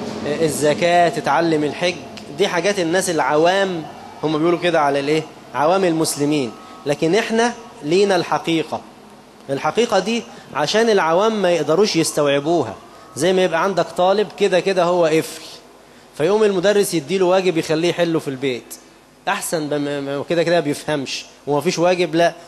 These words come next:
خليه إيه؟ ينشغل بإيه؟ بأي حاجة وخلاص. فعايز يقول لك هم المسلمين مشغولين بالشريعة، وإحنا ل-، إحنا بس اللي لينا الإيه؟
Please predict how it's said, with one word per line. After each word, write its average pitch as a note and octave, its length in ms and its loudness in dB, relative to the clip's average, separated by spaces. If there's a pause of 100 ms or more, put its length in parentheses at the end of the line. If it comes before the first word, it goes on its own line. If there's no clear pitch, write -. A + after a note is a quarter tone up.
(120)
خليه E3 360 0
إيه؟ E3 160 2 (1300)
ينشغل D#3+ 480 0
بإيه؟ D#3+ 300 2 (800)
بأي G3 280 4
حاجة F#3+ 260 0
وخلاص. E3+ 460 -2 (220)
فعايز F#3+ 200 2
يقول G#3 120 4
لك G3 140 2
هم G3 200 2
المسلمين F3+ 540 2
مشغولين E3 500 0
بالشريعة، D#3+ 600 -2 (300)
وإحنا D#3+ 260 -2
ل-، D3+ 80 -2
إحنا D#3+ 240 -4
بس E3 260 0
اللي C#3+ 180 -2
لينا E3 240 0
الإيه؟ D3+ 240 0